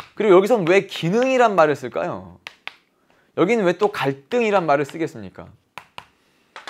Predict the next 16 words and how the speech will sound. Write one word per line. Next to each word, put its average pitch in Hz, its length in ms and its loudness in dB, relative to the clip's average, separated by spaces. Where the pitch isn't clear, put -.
사회 247 440 4
구조 165 360 -4
자체를 185 640 0
갈등의 214 600 -2
장으로 190 380 2
바라보느냐, 139 720 0
자기 170 320 0
자리에서 196 640 4
최선의 226 360 -4
기능을 190 440 -2
다하고 165 400 0
있는 170 260 -4
그런 156 300 0
안정적인 214 720 4
상황으로 180 460 -4
바라보느냐, 120 640 -4